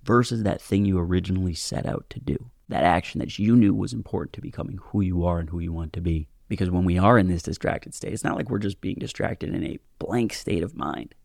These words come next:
No, they have our captive attention. And that's creating this new script within our brain. It's rewriting who we are and what we think and what we think about.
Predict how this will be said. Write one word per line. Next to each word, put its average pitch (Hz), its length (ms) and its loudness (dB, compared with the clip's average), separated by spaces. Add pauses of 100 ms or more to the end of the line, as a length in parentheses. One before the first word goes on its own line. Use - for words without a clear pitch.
No, 110 140 4
they 95 120 0
have 101 160 0
our 98 140 0
captive - 640 -6
attention. - 640 -6 (240)
And 90 80 -2
that's 98 140 -2
creating 107 360 -2
this 87 180 -4
new 113 200 -2
script - 420 -4
within - 240 -2
our - 140 -4
brain. - 420 0
It's - 160 -12
rewriting 107 800 0 (160)
who 98 220 4
we 98 180 6
are 92 260 4
and 87 220 -4
what 85 200 -2
we 90 140 0
think - 380 -4
and - 120 -4
what - 120 -6
we - 80 -6
think - 260 -6
about. - 400 -6